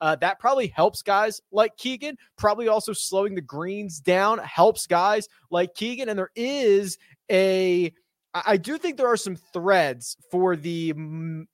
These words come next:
March version of this event that are actually better for, um,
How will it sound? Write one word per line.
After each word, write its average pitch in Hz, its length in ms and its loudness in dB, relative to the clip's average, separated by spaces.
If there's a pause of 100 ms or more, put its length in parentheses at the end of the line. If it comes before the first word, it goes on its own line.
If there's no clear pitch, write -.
March 233 460 2
version 156 640 -2 (220)
of 175 220 -2
this 175 220 -4
event 147 340 -4 (760)
that 175 160 4
are 170 140 2
actually 196 380 2
better 185 500 2
for, 165 800 2 (500)
um, 135 520 0